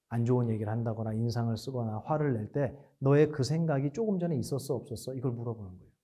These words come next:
없었죠. 뭔가 얘기를 들을 때 그 생각이 일어난, 난 거니까. 그러면 조금 전까지 없었던 그 생각이 너야, 아니야? 애들은 자기라고 얘기할 거예요. 왜냐면 그렇게 배웠으니까.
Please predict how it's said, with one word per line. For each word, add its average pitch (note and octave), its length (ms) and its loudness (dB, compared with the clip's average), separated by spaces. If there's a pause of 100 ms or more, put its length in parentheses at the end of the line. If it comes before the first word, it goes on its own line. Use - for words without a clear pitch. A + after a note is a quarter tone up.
(760)
없었죠. C3 760 -4 (760)
뭔가 A3+ 320 6
얘기를 F3+ 260 4
들을 F3+ 280 4
때 D3+ 240 4
그 D3+ 100 -2
생각이 D3+ 320 0
일어난, A#2 400 0
난 B2+ 220 2
거니까. A#2 400 -4 (320)
그러면 G3 300 4
조금 C4 280 2
전까지 B3 380 4
없었던 F3+ 540 4
그 D3+ 120 0
생각이 F3+ 500 2 (200)
너야, B2+ 300 8
아니야? G#2+ 380 -2 (680)
애들은 D3 260 0
자기라고 C3 480 0
얘기할 G#2+ 300 -6
거예요. G#2+ 160 -18 (540)
왜냐면 F#3 200 6
그렇게 E3 300 6
배웠으니까. A2+ 600 -4